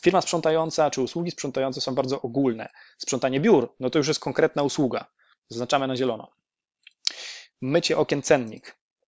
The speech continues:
O, i podobnie. Samo mycie okien, tak jak już mówiłem, to może być takie w, między, między, ale mycie okien cennik to już jest zdecydowanie hasło, które świadczy o tym, że ktoś szuka usługi, no bo szko-, skoro,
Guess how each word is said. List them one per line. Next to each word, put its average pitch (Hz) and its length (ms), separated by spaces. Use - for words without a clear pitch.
O, 117 220
i 170 140
podobnie. 160 540
Samo 185 240
mycie 185 240
okien, 170 240
tak 147 120
jak 135 100
już - 120
mówiłem, 143 300
to 143 100
może 131 200
być 127 160
takie 123 460
w, - 220
między, 131 480
między, 131 400
ale 127 180
mycie 165 240
okien 139 220
cennik 156 420
to 143 100
już 135 160
jest 123 120
zdecydowanie 135 540
hasło, 123 280
które 120 320
świadczy - 320
o 127 40
tym, 127 140
że 120 80
ktoś - 160
szuka - 240
usługi, 117 380
no 107 60
bo 110 80
szko-, 131 260
skoro, 131 260